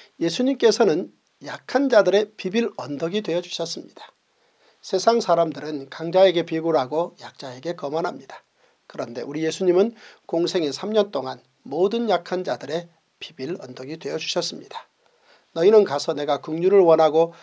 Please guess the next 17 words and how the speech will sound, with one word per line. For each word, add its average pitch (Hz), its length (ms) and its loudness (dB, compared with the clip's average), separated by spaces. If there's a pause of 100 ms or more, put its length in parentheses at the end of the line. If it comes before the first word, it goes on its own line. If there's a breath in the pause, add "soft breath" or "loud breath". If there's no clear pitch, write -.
(140 loud breath)
제사를 185 420 4
원하지 147 580 -2
아니하노라 202 600 0
하신 202 320 -8
뜻이 214 440 -6
무엇인지 143 520 -12
배우라. 135 300 -14 (480)
나는 147 400 -8
의인을 208 420 0
부르러 180 320 0
온 156 180 -2
것이 156 240 -4
아니요 151 460 -2 (300 loud breath)
죄인을 143 440 -6
부르러 160 440 -4
왔노라." 127 380 -12
하시니라. - 760 -16